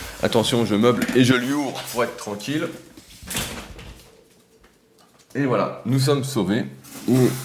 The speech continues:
il est dehors et on devrait être tranquille. Euh, donc ils ont développé tout ça durant l'enfance. Aujourd'hui, on voit bien que les enfants, c'est, euh, comme on dit, c'est, euh, l'enfant roi.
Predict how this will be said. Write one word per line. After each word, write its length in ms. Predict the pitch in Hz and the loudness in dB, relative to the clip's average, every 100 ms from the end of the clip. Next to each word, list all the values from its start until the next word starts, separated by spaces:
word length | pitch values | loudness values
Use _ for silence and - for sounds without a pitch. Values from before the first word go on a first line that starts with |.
| - | 0
il 140 | 147 151 | 4 6
est 160 | 113 | 6
dehors 400 | 90 98 127 131 - - - | 4 6 6 6 -4 -12 -4
et 60 | 110 | 0
on 80 | |
devrait 360 | 98 95 104 143 | 2 6 8 8
être 240 | 165 - - | 8 -2 -4
tranquille. 340 | 113 - 69 - - - - - | -4 -4 -12 -12 -20 -18 -16 0
Euh, 260 | 87 85 98 | 4 6 6
donc 160 | 156 | 6
ils 80 | 131 | 8
ont 40 | |
développé 360 | 127 110 110 247 | 6 6 6 4
tout 100 | 143 | 4
ça 260 | - 226 - | 4 4 2
durant 220 | 180 135 | 2 4
l'enfance. 200 | 131 101 - | 4 2 4
Aujourd'hui, 520 | 117 110 107 202 - - - - | 6 6 6 4 4 -2 -14 -8
on 80 | 104 | 0
voit 140 | 98 95 | 4 6
bien 220 | 120 170 | 6 4
que 240 | 113 120 | 4 4
les 160 | 117 92 | 6 4
enfants, 380 | 90 - 123 143 | 2 4 4 4
c'est, 360 | - 107 113 | 2 4 8
euh, 240 | 104 85 73 - - - - - - - | 8 6 4 -4 -18 -20 -18 -18 -18 -4
comme 160 | 90 | 0
on 100 | 92 | 2
dit, 200 | 87 113 | 4 4
c'est, 320 | 131 - 92 85 | 2 2 2 4
euh, 260 | 65 55 - - - - - - _ - - - | 0 -2 -6 -10 -16 -20 -20 -20 _ -20 -8 4
l'enfant 460 | 120 131 135 131 | 8 8 6 4
roi. 420 | 104 82 90 123 | 4 6 6 6